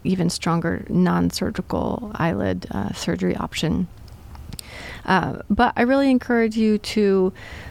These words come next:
uh, listen to this, take time and look at the pictures, or you can Google the images, uh, kind of at your own convenience as well. Um, it really, not that you have to be an anatomist, um, but I do think it is important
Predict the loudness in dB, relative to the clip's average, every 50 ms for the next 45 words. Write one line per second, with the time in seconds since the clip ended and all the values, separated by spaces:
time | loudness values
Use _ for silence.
0 | -8 -2 0 2 2 2 -2 -4 -4 -2 -2 2 4 4 2 2 4 2 2 4
1 | 4 4 4 4 2 0 -2 -6 0 2 2 2 2 -6 -12 0 2 4 4 6
2 | 6 6 6 4 4 2 0 0 -2 -2 -2 0 -2 -2 -2 0 0 2 2 4
3 | 2 2 2 2 2 2 2 2 2 2 4 4 4 2 4 4 2 2 4 2
4 | 2 0 2 2 4 4 4 4 2 2 0 2 2 2 0 -2 -6 -8 -4 -2
5 | -2 0 0 -2 -4 -6 -8 -10 -10 -8 -4 -2 0 0 2 2 0 -2 0 0
6 | 0 2 2 4 4 4 2 2 2 2 2 4 4 4 4 6 6 4 4 2
7 | 2 0 0 2 2 4 4 4 4 4 2 0 -4 -8 -14 -10 -4 -2 0 0
8 | 2 2 2 2 2 2 2 4 4 4 4 4 4 4 2 2 2 2 2 4
9 | 4 2 2 2 4 4 4 4 2 2 0 -2 -2 2 4 4 6 6 6 4
10 | 4 4 2 4 4 4 4 4 4 4 4 4 4 4 4 4 2 0 -2 -4
11 | -4 -4 -2 -2 0 0 2 2 2 2 4 2 2 2 2 0 0 0 0 0
12 | 2 2 2 2 2 0 0 2 0 0 2 4 4 4 2 2 0 -4